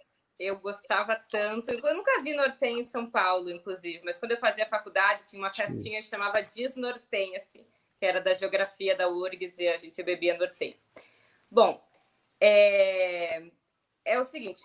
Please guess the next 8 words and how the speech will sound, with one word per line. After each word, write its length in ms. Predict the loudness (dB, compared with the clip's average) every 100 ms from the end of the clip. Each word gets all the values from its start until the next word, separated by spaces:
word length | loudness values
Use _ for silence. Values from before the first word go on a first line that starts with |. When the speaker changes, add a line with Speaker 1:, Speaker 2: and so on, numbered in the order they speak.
| 0
Speaker 1:
eu 100 | 2
vou 140 | 2
separar 480 | 0 -2 0 2 0
melhor 480 | 0 2 4 2 -4
o 80 | -14
que 480 | -16 -14 -10 -8 -6
eu 220 | -4 0 2
acho 500 | 2 0 -4 -12